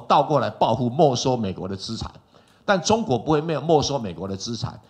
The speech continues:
因为中国走全球化，对全球企业有承诺，不可能去没收民间的资产。而中国又没有美国太多的国家的资产，所以变成是美国可以单方面来没收中国的资产。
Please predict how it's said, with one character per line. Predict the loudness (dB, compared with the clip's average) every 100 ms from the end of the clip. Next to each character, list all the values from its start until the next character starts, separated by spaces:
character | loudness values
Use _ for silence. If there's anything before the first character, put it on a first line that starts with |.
| _
因 | -4
为 | -2
中 | 0 -2
国 | -2 -6
走 | -6 -10
全 | -12 -14 -6 -4 -2
球 | -4 -2
化， | 0 0
对 | 0 0
全 | 0 -4
球 | -4 -4
企 | -2 0
业 | 0
有 | 0 -4
承 | -8 -6 0
诺， | 0 0 -10 -4
不 | 0
可 | 0 0
能 | -2
去 | -2
没 | 0 2 2
收 | 2
民 | 0 -2
间 | -2 -2
的 | -2
资 | -4 -6
产。 | -8 -10 -16 -20 -4
而 | -2
中 | 2 2
国 | 2 0
又 | 2 0
没 | 2
有 | 2
美 | 2 0 -2
国 | -4 -6 -6 -14 _ _
太 | -2 0 0
多 | 0
的 | 0
国 | -2 -4 -2
家 | 0 0
的 | -2
资 | -8 -8
产， | -10 -12 _ _ _ _ _ _ _
所 | -2 0
以 |
变 | 2 2
成 | 0 -2
是 | -2 -2
美 | -2 -2
国 | -2 -2
可 | -4
以 |
单 | -2 -2 -2
方 | -4 -4
面 | -6
来 | -6
没 | -4 -2
收 | -2 -4
中 | -4 -4
国 | -2 -4
的 | -6
资 | -8 -10
产。 | -10 -12